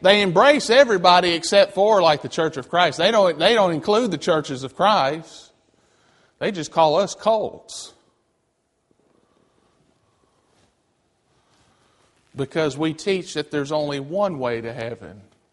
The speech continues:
Not two, not ten, not a hundred,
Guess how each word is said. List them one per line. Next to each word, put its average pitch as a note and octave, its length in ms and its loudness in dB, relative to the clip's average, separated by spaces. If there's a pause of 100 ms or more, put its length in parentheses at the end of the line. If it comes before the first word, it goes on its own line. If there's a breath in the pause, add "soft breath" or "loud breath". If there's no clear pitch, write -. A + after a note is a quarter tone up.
(580)
Not D#3 440 -4 (580)
two, C3+ 600 -10 (960)
not C3 400 -6
ten, D3 640 -10 (1040)
not C3 280 -2
a E3+ 80 0
hundred, C3 640 -8